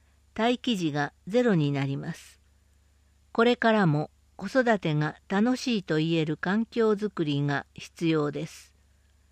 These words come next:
また、小金井市の高齢者は元気だと言われています。適度な運動、バランスの取れた食事、そして社会参加をさらに進め、健康寿命を延ばし、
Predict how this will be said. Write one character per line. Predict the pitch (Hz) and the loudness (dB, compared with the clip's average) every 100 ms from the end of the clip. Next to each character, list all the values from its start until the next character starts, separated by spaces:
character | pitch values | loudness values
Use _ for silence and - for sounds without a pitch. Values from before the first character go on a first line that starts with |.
| _ _ _ _ _ | _ _ _ _ _
ま | - 190 190 | -2 0 2
た、 | 190 180 - _ | -2 -2 -6 _
小 | 226 247 | 0 2
金 | 262 269 254 | 4 4 2
井 | |
市 | - 180 | 0 0
の | 165 | 0
高 | 165 180 180 | 0 2 4
齢 | 180 165 156 | 4 0 -2
者 | - 139 | -4 -6
は | 139 - _ _ | -6 -10 _ _
元 | 208 262 247 | -2 0 0
気 | 175 | -2
だ | 151 147 | -4 -2
と | 151 | -2
言 | 151 | 0
わ | 151 | 0
れ | 156 147 | -2 -2
て | 147 | -4
い | 139 | -2
ま | 139 139 | -2 -4
す。 | - - - _ _ _ _ _ _ _ _ _ | -8 -16 -20 _ _ _ _ _ _ _ _ _
適 | 262 - 202 | -4 -2 0
度 | 170 | 2
な | 156 151 | 2 2
運 | 160 175 175 | 2 2 2
動、 | 156 156 147 113 - _ - | 2 2 2 -2 -8 _ -2
バ | 190 | 0
ラ | 233 262 | 2 0
ン | |
ス | - 254 | -2 -2
の | 240 | 0
取 | 254 202 | 0 -2
れ | 151 | -2
た | 139 | -6
食 | - 156 - 147 | -6 -6 -6 -8
事、 | 147 - _ _ _ | -8 -14 _ _ _
そ | - 226 | -2 0
し | 214 - | 0 0
て | 220 | -2
社 | 233 | 0
会 | 220 262 262 | -4 -2 -2
参 | - 262 214 | 0 0 0
加 | - 156 151 | 0 0 0
を | 143 - _ | 0 -4 _
さ | - - 262 | -10 -2 2
ら | 196 | 2
に | 156 156 | 0 -4
進 | 170 - 175 | -8 -6 -4
め、 | 165 151 - _ _ _ - - | -4 -6 -10 _ _ _ -16 -2
健 | 262 269 - | 0 0 0
康 | 262 262 | 2 2
寿 | 240 247 | 4 4
命 | 202 | 4
を | 165 156 156 | 4 2 2
延 | 165 160 | 0 0
ば | 165 | -2
し、 | 160 147 143 | -2 -6 -8